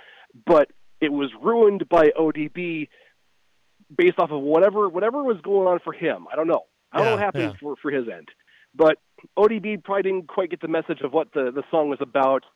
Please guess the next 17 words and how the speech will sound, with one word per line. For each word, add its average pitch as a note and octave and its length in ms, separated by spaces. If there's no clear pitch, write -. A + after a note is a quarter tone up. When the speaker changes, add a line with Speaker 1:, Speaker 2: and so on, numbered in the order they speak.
Speaker 1:
and C3+ 220
just C#3+ 240
yelled C#3+ 440
about B2+ 200
whatever C3 220
he B2 40
wanted B2 380
to B2 160
on A#2 100
a - 20
microphone. A2 520
Speaker 2:
Right. C3+ 280
Speaker 1:
It A3 160
took A#3 280
Mike D#3+ 300
E. A3 120
Clark C#3 360